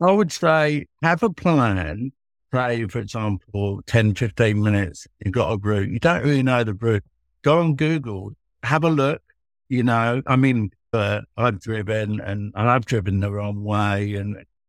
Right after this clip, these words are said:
so what, you know. I, I remember when I went on the A twelve and I thought I was lost. And then I saw a sign. I thought, "If I get a sign that says Colchester, I know I'm in the right direction." So,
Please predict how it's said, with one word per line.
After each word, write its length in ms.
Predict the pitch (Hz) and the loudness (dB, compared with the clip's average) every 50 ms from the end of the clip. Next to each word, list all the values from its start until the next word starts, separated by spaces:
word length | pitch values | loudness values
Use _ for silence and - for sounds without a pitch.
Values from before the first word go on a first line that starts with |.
| _ _ _ _ _ _ _ _ _ - | _ _ _ _ _ _ _ _ _ -2
so 160 | 127 113 107 101 | 0 0 2 2
what, 260 | 98 98 98 92 - _ _ _ _ _ | 0 -2 -2 -4 -8 _ _ _ _ _
you 140 | - 117 107 | -2 0 2
know. 240 | 104 104 104 101 98 - _ _ _ _ _ - | 2 2 2 2 0 -4 _ _ _ _ _ -4
I, 100 | - 113 | -2 0
I 160 | 117 113 113 | 0 0 0
remember 360 | 117 123 127 120 117 110 117 | 2 2 2 2 2 0 0
when 160 | 113 110 110 | 0 0 0
I 40 | 113 | 0
went 180 | 113 113 113 113 | 0 0 0 -2
on 140 | 110 107 110 | -2 -2 -2
the 80 | 110 | 0
A 200 | 107 107 107 104 | 0 0 -2 -2
twelve 460 | 98 - - 123 113 107 104 107 107 - _ _ _ - | -4 -6 -6 -4 -2 -2 -2 -4 -4 -8 _ _ _ -8
and 380 | 120 113 113 110 110 110 107 107 - | -6 -6 -4 -4 -4 -4 -4 -2 -2
I 100 | 117 120 | -2 -2
thought 240 | - - 120 107 101 | 0 0 0 0 0
I 40 | 104 | -2
was 160 | 101 - - | -4 -2 -2
lost. 540 | 113 107 107 107 104 104 - - - - _ _ _ _ _ _ _ - | 0 2 2 2 0 -2 -4 -10 -18 -20 _ _ _ _ _ _ _ -2
And 140 | 120 117 127 | 0 2 4
then 160 | 135 135 135 | 4 4 4
I 80 | 131 | 2
saw 300 | 123 - - 131 120 117 | 0 0 -2 -2 -2 -2
a 40 | 110 | -2
sign. 280 | - - 127 117 113 117 | -2 -2 -2 -2 -2 -2
I 40 | 110 | -4
thought, 200 | - 127 - _ - | -6 -8 -12 _ -2
"If 20 | 240 | 0
I 140 | 254 269 | 0 0
get 280 | 240 - 220 160 - 143 | 0 -2 -2 -2 -2 -4
a 60 | - | -4
sign 380 | - - 160 147 143 139 131 127 | 0 2 2 4 4 2 0 -2
that 180 | 127 117 - | -4 -8 -10
says 300 | - - 139 120 - - | -4 0 0 0 0 -2
Colchester, 520 | - - 139 127 120 101 - 110 - - 117 | -2 0 2 2 2 2 -2 -6 -2 0 2
I 160 | 117 135 147 | 2 4 2
know 240 | 160 170 165 160 139 127 | 2 0 0 -2 -2 -2
I'm 100 | 123 135 | -2 -2
in 80 | 131 | -2
the 140 | 127 131 120 | -2 0 0
right 240 | 123 123 123 123 - | 0 -2 -2 -2 -4
direction." 640 | 123 113 107 104 - - - - 104 101 98 104 - | -4 -2 -2 -4 -6 -8 -8 -6 -6 -6 -6 -6 -2
So, 320 | - 120 101 107 107 107 | 2 2 4 4 2 0